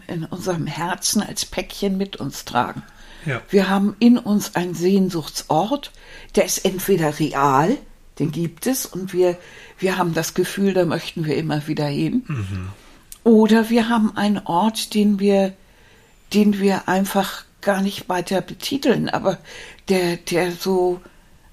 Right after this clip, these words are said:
Speaker 1: ja, der so, der so rumschwimmt,
Speaker 2: Hm.
Speaker 1: irgendwie im Kopf und
Speaker 2: Mhm.
Speaker 1: den es gar nicht gibt. Das ist dieses Gefühl, wenn Leute in Liedern oder in Romanen
Speaker 2: Mhm.
Speaker 1: verkünden, äh,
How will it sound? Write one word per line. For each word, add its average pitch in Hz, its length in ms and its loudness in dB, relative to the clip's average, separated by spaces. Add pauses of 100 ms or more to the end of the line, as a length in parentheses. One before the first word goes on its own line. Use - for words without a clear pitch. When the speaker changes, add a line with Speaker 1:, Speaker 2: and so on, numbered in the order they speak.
(140)
Speaker 1:
ja, 214 200 2
der 214 180 4
so, 190 460 2 (440)
der 220 200 2
so 214 140 0
rumschwimmt, 175 1080 2 (420)
Speaker 2:
Hm. 135 160 2 (180)
Speaker 1:
irgendwie 214 340 6
im 180 160 -2
Kopf - 520 -2
und 202 280 2
Speaker 2:
Mhm. 101 280 -6 (140)
Speaker 1:
den 226 140 8
es 196 180 0
gar 220 140 2
nicht 208 160 0
gibt. 220 200 0
Das 208 160 0
ist - 180 -4
dieses 233 220 0
Gefühl, 233 420 0
wenn 214 160 6
Leute 214 420 4 (340)
in 240 200 10
Liedern 220 500 6
oder 190 300 0
in 196 80 -2
Romanen 185 600 2
Speaker 2:
Mhm. 208 40 0
Speaker 1:
verkünden, 220 720 2 (480)
äh, 196 300 4